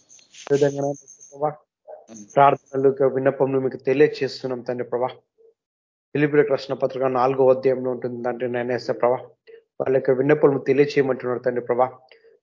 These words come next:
భిక్ష ప్రతి ప్రజల కోసం ప్రార్థన చేస్తున్నాం తండ్రి ప్రభా. కుటుంబ సమస్యలు నాయన యేసయ్య ప్రభా, మీ చేయికి అప్పగిస్తున్నాం తండ్రి ప్రభా. తాగు నుంచి మానుకోవాల తండ్రి.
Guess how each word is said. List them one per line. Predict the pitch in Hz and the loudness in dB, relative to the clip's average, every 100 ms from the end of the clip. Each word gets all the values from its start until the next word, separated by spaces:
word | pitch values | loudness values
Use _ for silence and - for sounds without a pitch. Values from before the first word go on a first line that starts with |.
| - | -8
భిక్ష | - 135 | -2 0
ప్రతి | 135 123 | 2 2
ప్రజల | - 131 120 | 2 0 0
కోసం | 139 127 131 | -2 -4 -4
ప్రార్థన | 131 135 143 143 | 2 4 4 0
చేస్తున్నాం | 143 - 143 139 | -4 -4 -6 -2
తండ్రి | 139 139 | 0 0
ప్రభా. | 135 147 - _ _ _ _ | 0 -2 -6 _ _ _ _
కుటుంబ | 127 143 127 | 2 4 4
సమస్యలు | 123 135 135 131 131 131 | 2 0 0 0 0 0
నాయన | 127 127 | 0 0
యేసయ్య | 127 117 139 | -2 -2 -4
ప్రభా, | 135 127 139 - - _ - | -2 0 -2 -4 -20 _ -6
మీ | 135 | 0
చేయికి | 143 135 | 2 2
అప్పగిస్తున్నాం | 131 156 156 147 - 127 | 2 2 0 -2 -6 -6
తండ్రి | 120 120 120 | -4 -6 -4
ప్రభా. | 123 123 - - _ _ _ | -2 -2 -4 -14 _ _ _
తాగు | 131 135 131 | 2 2 2
నుంచి | 135 127 135 | -2 -4 -4
మానుకోవాల | 127 131 131 135 127 | -2 -4 0 2 2
తండ్రి. | 123 127 139 | 0 -4 -6